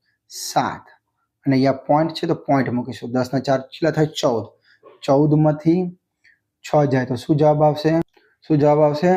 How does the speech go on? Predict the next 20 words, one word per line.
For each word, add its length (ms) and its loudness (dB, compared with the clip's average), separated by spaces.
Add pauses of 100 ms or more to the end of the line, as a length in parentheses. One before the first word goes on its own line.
(440)
આઠ. 360 -2 (480)
અને 100 -4 (160)
છમાંથી 600 0
બે 180 2
જાય 280 -2
તો 100 -2
શું 220 0
જવાબ 220 2
આવશે? 380 0 (920)
ચાર. 360 -4 (480)
ઓકે, 260 -2
અને 220 -4
અહીંયા, 320 0 (580)
અહીંયા 220 -4
શૂન્ય 240 4
અને 120 2
એકમાંથી 380 -2
એક 40 -4
જાય 180 -2
તો 80 2